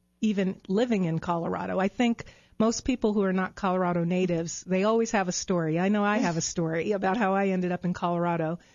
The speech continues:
What are the circumstances that led you to leave your home in Houston, Texas,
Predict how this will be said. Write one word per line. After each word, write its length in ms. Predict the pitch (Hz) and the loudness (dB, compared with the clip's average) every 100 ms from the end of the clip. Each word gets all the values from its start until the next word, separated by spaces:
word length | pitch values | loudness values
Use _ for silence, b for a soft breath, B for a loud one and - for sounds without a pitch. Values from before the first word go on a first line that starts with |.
| b - | b 0
What 260 | 277 - - | 0 0 0
are 160 | 220 | 0
the 100 | 202 | 0
circumstances 880 | 190 208 208 220 - 180 180 - 175 | -2 -2 0 -2 -2 -2 -2 -2 -4
that 180 | 170 180 | -4 -2
led 300 | 180 185 175 | -2 -2 -2
you 320 | 180 175 175 - b b | 0 0 0 -4 b b
to 120 | - | -2
leave 220 | 185 185 196 | 0 0 0
your 140 | 185 | 0
home 340 | 190 175 175 | 0 0 0
in 100 | 170 | -2
Houston, 560 | 175 269 392 - 170 160 | -2 0 -2 -2 -4 -2
Texas, 680 | - 151 - 151 151 - | -4 -8 -6 -8 -6 -10